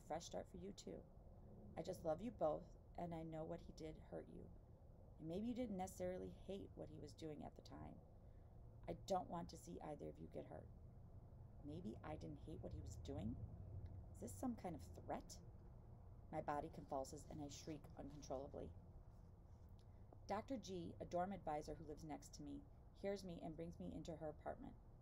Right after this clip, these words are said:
I start to tell her what happened, using hypotheticals,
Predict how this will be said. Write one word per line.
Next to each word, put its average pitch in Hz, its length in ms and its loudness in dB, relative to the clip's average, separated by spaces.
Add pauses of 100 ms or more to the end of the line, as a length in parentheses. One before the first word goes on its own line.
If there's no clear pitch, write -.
(640)
I 180 40 4
start 220 280 4
to 214 100 -8
tell 202 300 0
her 190 80 0
what 202 200 0
happened, 165 500 -4 (340)
using 202 320 0
hypotheticals, 156 920 0